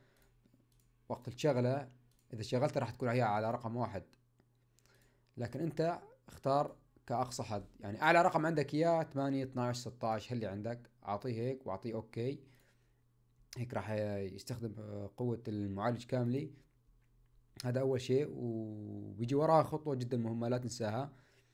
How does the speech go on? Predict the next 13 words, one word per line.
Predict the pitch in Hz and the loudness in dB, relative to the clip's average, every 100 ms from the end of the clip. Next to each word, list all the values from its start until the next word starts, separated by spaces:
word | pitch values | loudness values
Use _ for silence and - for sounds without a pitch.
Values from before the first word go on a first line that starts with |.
| - - _ _ 123 | -20 -20 _ _ -10
من | |
خانة | - 156 147 | 2 2 4
الاعدادات | 127 113 117 127 151 151 - | 0 0 2 2 2 -2 -10
تروح | - 139 131 | 0 2 2
تكتب | 127 - 107 | -2 -2 -2
الباور | 104 131 123 127 147 - - _ _ - | 0 2 4 4 2 -4 -20 _ _ -8
او | 113 | -8
الطاقة، | - 131 120 120 123 - - _ _ - - _ _ _ _ _ - - - - - _ _ _ _ - | -6 -2 -2 0 -2 -2 -10 _ _ -20 -20 _ _ _ _ _ -14 -12 -12 -20 -20 _ _ _ _ -12
بدك | 127 | -10
تختار، | 123 117 - 139 131 123 | -8 -8 0 2 4 4
آه، | 117 107 - | 4 2 -2
اداء | 110 131 | 0 2
عالي، | 107 120 123 123 151 | 4 2 2 0 -2